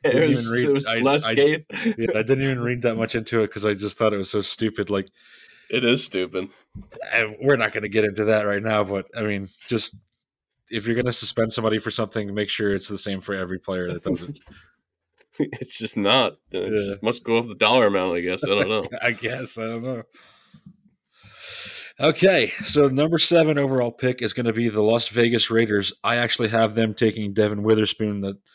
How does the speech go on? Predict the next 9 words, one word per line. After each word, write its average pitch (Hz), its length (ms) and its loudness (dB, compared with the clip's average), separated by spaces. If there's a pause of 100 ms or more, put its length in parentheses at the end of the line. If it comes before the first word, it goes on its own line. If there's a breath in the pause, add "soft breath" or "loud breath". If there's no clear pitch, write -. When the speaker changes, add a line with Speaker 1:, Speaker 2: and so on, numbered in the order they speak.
(180 soft breath)
Speaker 1:
defensive 107 420 -4
back 104 240 -2
from - 120 -18
Illinois. 101 600 -2 (500 soft breath)
Um, 95 440 0 (240)
you 104 100 -10
know, 98 160 -2 (280)
they 104 180 -2
need 104 400 -6